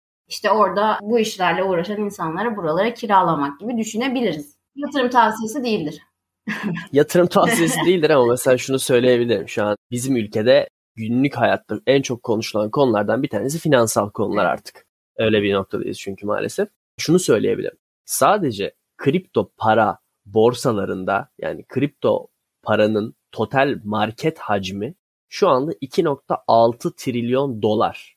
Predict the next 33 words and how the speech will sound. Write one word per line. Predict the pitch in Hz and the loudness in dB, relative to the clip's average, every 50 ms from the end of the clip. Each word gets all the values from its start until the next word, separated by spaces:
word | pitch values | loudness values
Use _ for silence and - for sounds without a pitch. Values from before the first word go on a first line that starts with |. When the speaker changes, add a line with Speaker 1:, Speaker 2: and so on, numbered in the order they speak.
| _ _ | _ _
Speaker 2:
Bu | - 151 | -2 2
ne | 175 180 156 | 2 4 4
demek? | 127 107 117 139 180 - - | 4 2 2 0 -4 0 0
Osman | 156 151 - - 170 156 143 | -2 -2 0 -2 -2 0 2
Gazi | 131 123 117 110 107 104 | 4 4 4 4 2 -2
Köprüsü | - 127 - - 139 135 - 160 165 | -4 -4 -4 -4 -6 -10 -10 -6 -4
bir | 175 151 | -2 0
nokta | 123 117 120 - 165 | 0 -2 -2 -2 -4
iki | 147 - - 127 | -4 -2 -2 -2
milyar | 110 104 110 110 107 104 104 | -2 0 0 0 0 0 -4
dolara | 104 107 107 107 - 87 87 _ _ _ _ - | -4 -2 -2 -2 -2 -4 -6 _ _ _ _ -10
yapılmıştı. | 104 95 - 101 98 101 95 - - - 92 - _ _ _ _ _ _ _ _ _ _ - | -10 -8 -6 -6 -6 -6 -6 -8 -10 -10 -12 -16 _ _ _ _ _ _ _ _ _ _ -4
Yani | - 120 113 113 113 117 120 - - _ _ _ _ _ | 0 2 4 4 4 2 2 -2 -2 _ _ _ _ _
kaç | - 156 156 - - | 0 0 0 2 2
tane | 165 143 135 | 2 2 4
daha | 131 127 123 | 4 2 2
sıfır | 123 - 123 - 127 | 0 -4 -8 -4 -2
eklemeniz | 127 120 120 127 123 123 120 120 120 | -2 -2 0 0 0 0 0 0 0
gerektiğini | 120 123 120 120 120 - 156 170 147 131 | 2 2 2 2 2 0 0 0 0 0
bilmiyorum. | 123 110 95 98 98 95 85 71 - _ _ 285 | 0 0 0 0 0 -2 -2 -2 -8 _ _ -2
Speaker 1:
Bana | 262 247 220 202 | 0 0 0 0
bakma, | 190 175 165 - - 165 170 190 | 0 0 -2 -2 -8 -10 -6 -2
ben | 196 190 185 175 | -2 -2 -2 -2
de | 165 165 | -4 -6
bilmiyorum. | 165 160 160 160 160 160 160 185 - _ _ - | -6 -8 -8 -8 -8 -8 -10 -12 -14 _ _ -2
Speaker 2:
Çok | - 170 170 - - | 0 0 0 0 -2
büyük | - - - | -6 -6 -6
bir | 101 | -10
paradan | - 104 98 104 104 101 101 | -4 -4 -2 -2 -2 -2 -2
bahsediyoruz. | 101 101 104 - 107 98 101 - 95 - - - - - _ - | -2 -4 -4 -6 -8 -6 -4 -4 -4 -4 -6 -10 -14 -16 _ 0
N | 120 117 123 127 143 | 0 4 4 4 2
F | 131 - - _ _ _ _ _ | 2 -2 -14 _ _ _ _ _
T | - - 175 196 220 220 190 - | -4 0 2 2 2 2 0 -2